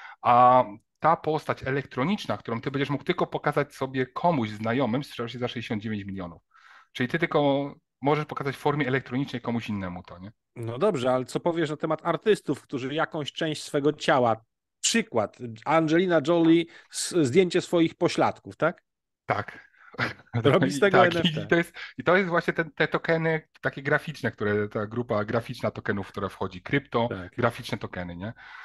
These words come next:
Speaker 1: No i to jest, to jest też, e, no z jednej strony, z jednej strony fajne, z drugiej nie fajne, nie? Tak samo tutaj temat jeszcze możemy też rozwinąć sobie o, o metawersy, nie? Co się dzieje w metawersach, to,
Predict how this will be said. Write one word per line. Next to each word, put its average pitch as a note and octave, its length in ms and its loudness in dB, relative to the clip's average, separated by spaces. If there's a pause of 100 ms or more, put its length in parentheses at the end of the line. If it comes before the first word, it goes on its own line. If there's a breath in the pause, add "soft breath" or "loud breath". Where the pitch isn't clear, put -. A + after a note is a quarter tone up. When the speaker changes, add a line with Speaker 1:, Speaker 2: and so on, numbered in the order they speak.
(120 loud breath)
Speaker 1:
No A#2 80 2
i C3 60 2
to E3+ 100 4
jest, E3+ 420 0
to C#3 100 -2
jest C#3+ 220 -4
też, - 800 -6 (120)
e, G#2 480 -6 (340)
no G#2 320 -10
z G#2 60 -10
jednej B2+ 180 0
strony, A#2 480 2 (920 loud breath)
z - 20 -2
jednej A2+ 200 -2
strony A2+ 240 -2
fajne, G#2+ 320 0
z - 20 -8
drugiej A#2+ 320 -4
nie D#3+ 180 0
fajne, F#2+ 280 0
nie? G2 80 -4
Tak A2 120 -4
samo B2 160 2
tutaj C3 200 2
temat C3+ 320 2
jeszcze C3 240 -2
możemy B2+ 340 0
też B2+ 180 -2
rozwinąć B2 360 -2
sobie B2+ 300 -2
o, A#2+ 300 -2
o A#2+ 80 -2
metawersy, C#3 640 -2
nie? A2 180 -4
Co A2+ 100 -10
się A2 140 -12
dzieje A2 200 -2
w G#2+ 40 -4
metawersach, C#3 840 -4
to, G2+ 520 -8